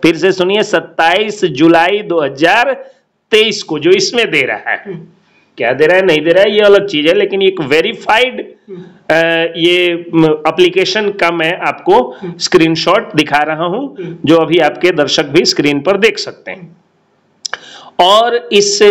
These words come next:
Speaker 1: case में क्या हुआ है, चार्जशीट तो अभी awaited है, चार्जशीट नहीं submit हुआ है। Eight chief judicial magistrate सीजेएम court में उनकी पेशी होनी है। सरकारी वकील,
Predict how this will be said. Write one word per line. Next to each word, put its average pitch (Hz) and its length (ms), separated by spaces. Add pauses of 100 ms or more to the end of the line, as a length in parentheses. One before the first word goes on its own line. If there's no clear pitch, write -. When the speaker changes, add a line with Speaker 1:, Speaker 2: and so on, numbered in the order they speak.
(360)
Speaker 1:
case 214 260
में 208 180
क्या 190 160
हुआ 175 280
है, 170 300
चार्जशीट 196 460
तो 190 60
अभी 170 200
awaited 160 480
है, 139 140
चार्जशीट 143 460
नहीं 170 140
submit 151 360
हुआ 143 140
है। 160 200 (540)
Eight 220 440
chief 208 360
judicial 185 500
magistrate 190 580
सीजेएम 180 460
court 170 320
में 170 120
उनकी 165 280
पेशी 156 360
होनी 185 260
है। 214 160
सरकारी 160 560
वकील, 175 540